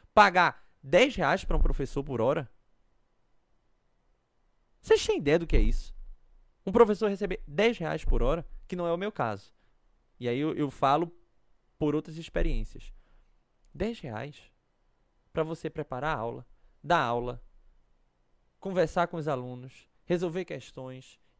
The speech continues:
estudar pra preparar a aula, corrigir prova. Então, por que que o trabalhador tá ali?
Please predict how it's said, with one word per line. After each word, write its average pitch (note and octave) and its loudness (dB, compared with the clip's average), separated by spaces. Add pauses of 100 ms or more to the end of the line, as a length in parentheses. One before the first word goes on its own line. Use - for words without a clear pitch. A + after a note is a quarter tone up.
estudar D3+ -4 (140)
pra D#3 -8
preparar C#3+ -2
a B2 -6
aula, B2 -8 (320)
corrigir F#3+ 2
prova. C#3 -6 (960)
Então, C4+ 2 (920)
por F#4+ -4
que G#4+ -2
que - -8
o D4+ -8
trabalhador D#3+ -2
tá C3+ -6
ali? G#2+ -10